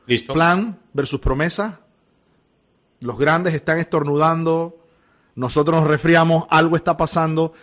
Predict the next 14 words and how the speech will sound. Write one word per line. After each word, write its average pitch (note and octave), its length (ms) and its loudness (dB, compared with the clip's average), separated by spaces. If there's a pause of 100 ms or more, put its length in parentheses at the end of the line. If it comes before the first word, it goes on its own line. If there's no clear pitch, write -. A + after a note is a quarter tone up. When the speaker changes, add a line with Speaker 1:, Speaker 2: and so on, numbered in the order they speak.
(140)
Speaker 2:
Si - 160 -12
tenemos D#3 360 0
data, D#3+ 360 2
tomar C#3 280 -2
decisión, D#3+ 640 -6 (480)
pero B2 140 -4
sobre B2 220 -2
todo C#3+ 180 -2
tomar C3 200 -4
decisión C3+ 240 -8
basada A#2+ 320 -6
en A2+ 80 -8
esa A2 180 -10
promesa. F#2 400 -16